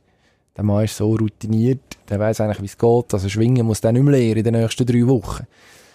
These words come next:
Auch dann ist er am eidgenössischen, sag jetzt mal, ja, einer, wo man sehr, sehr weit oben auf dem Zettel muss haben.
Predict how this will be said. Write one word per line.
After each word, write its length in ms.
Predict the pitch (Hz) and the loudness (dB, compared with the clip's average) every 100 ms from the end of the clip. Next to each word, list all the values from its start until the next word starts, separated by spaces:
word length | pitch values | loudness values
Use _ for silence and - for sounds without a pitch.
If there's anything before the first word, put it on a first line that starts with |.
| _ _ | _ _
Auch 140 | - 87 | -4 -2
dann 360 | 80 113 110 - | -2 -2 -2 -4
ist 240 | - 120 107 | -2 -2 2
er 100 | 113 | 2
am 120 | 110 | 2
eidgenössischen, 1200 | 107 107 - 113 107 - 113 - 110 104 98 92 - _ _ _ _ _ _ _ _ _ _ _ - - - - | 2 0 -2 -2 -2 -2 -6 -4 -2 0 0 -2 -8 _ _ _ _ _ _ _ _ _ _ _ -20 -20 -20 -6
sag 200 | - 107 | -4 -2
jetzt 200 | 101 - | -2 0
mal, 400 | 104 98 95 - - - - _ - | 0 2 0 -2 -6 -12 -20 _ -4
ja, 200 | 90 123 - - | -2 -2 -8 -4
einer, 300 | 113 139 131 | 2 4 4
wo 80 | |
man 140 | 131 131 - | 4 0 -4
sehr, 520 | - - 156 143 147 | -10 0 4 4 2
sehr 320 | - - 131 123 | 0 2 2 4
weit 180 | 120 117 | 2 0
oben 140 | 113 | 0
auf 100 | 107 | -2
dem 100 | 104 | -6
Zettel 260 | - 92 110 | -6 -6 -8
muss 180 | - | -12
haben. 100 | - | -18